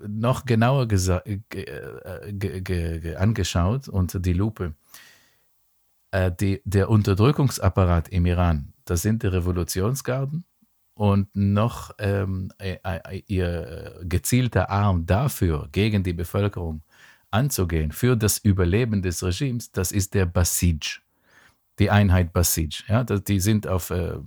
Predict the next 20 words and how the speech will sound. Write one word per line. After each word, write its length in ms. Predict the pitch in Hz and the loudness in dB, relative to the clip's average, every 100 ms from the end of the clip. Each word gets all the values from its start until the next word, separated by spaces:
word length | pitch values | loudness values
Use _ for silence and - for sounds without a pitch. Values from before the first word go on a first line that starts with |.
| 107 - _ _ | -16 -20 _ _
Pickups 380 | 135 127 110 - | -2 0 0 0
unterwegs 500 | 101 98 98 113 - | 0 2 4 2 2
und 140 | 95 | 0
erschießen 420 | 90 - 107 95 90 | 0 0 -2 -2 0
Leute 380 | 98 104 101 | 0 0 -2
und 200 | 92 90 95 | -4 -6 -4
mit, 340 | 87 - - | -4 -4 -4
äh, 340 | 85 80 78 76 _ _ - - _ _ _ - | -2 0 -4 -8 _ _ -20 -20 _ _ _ -6
mit, 380 | 85 80 - | -4 -4 -6
äh, 680 | 82 80 78 76 76 76 78 98 | -4 -2 -4 -6 -10 -14 -18 -16
Geheimdienstaktionen, 1600 | 90 90 90 113 101 98 92 - - 95 - 95 92 90 87 87 | -8 -2 0 2 0 0 -2 -6 -8 -8 -6 -2 -2 0 -2 -6
also, 200 | 87 85 | -8 -6
also 180 | 92 80 | -6 -6
St-, 240 | - - | -8 -8
Stasi 560 | - - 113 117 117 107 | -4 4 6 8 6 4
auf 160 | 98 | 2
Steroiden 640 | - - 90 92 95 85 73 | 2 4 6 8 6 4 2
sozusagen, 600 | 78 76 78 69 65 _ - | 2 -2 -4 -4 -8 _ -2
der 100 | 98 | 0
Basij. 540 | 90 90 - 82 - | 2 2 2 0 -2